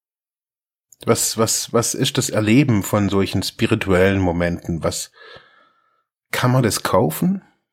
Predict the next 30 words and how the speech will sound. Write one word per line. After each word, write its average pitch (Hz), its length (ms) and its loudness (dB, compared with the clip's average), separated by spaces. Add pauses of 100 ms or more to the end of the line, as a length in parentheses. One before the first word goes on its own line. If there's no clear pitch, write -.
(1300)
Und 113 140 -2
deswegen 139 320 6
bin 131 140 4
ich 127 120 2
so, 120 300 2
so - 160 -2
skeptisch - 460 -2
geworden. 92 340 2
Und 95 180 -2
drum 117 140 0
habe 113 140 4
ich 110 80 0
mir 113 100 2
gedacht, 110 300 0
ich 110 100 -4
möchte 120 200 0
diese 117 200 0
kurze 120 320 0
Sendung 123 400 4
für 104 240 -2
heute 101 560 -2 (260)
da 110 200 0
irgendwie 113 260 4
aufnehmen, 113 540 2
um, 107 320 0 (1300)
ja, 113 280 -2
da 107 160 2
mal 113 200 4
ein 113 80 0
bisschen 113 460 4